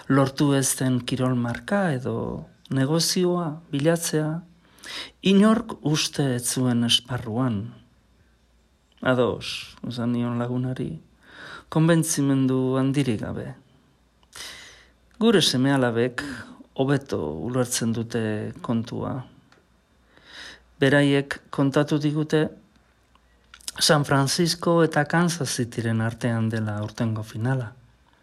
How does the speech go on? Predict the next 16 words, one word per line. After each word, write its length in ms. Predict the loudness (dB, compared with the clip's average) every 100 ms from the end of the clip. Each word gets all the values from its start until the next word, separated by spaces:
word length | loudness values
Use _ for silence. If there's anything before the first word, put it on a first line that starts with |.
| -20 -20 -20 -20 -20 -20 0
Kansas 420 | 2 4 2 2
iazko 400 | 2 2 -2 -8
irabazlea 600 | -10 -8 -6 -6 -4 -2
da, 140 | -2 -4 -6 -14 _ _ -20 -18 -10 0
baina 640 | 4 4 4 4 4 2
San 200 | 2 0
Francisco 540 | 2 2 0 0 0 2
hobeto 340 | 2 0 -2
omen 300 | -2 0 0
dabil 380 | 0 -2 -2 0
aurten. 640 | -2 -4 -4 -2 -2 -4 -10 -18 -20 -20 -20 -20 _ -20 -20 _ -20 -18 -16 0
Beraiek 500 | 4 4 4 0 -8 -16 -2
San 220 | 0 2
Franciscoren 640 | 2 2 0 -2 -2 -2
alde 220 | 0 0 0
daude, 340 | -2 -6 -12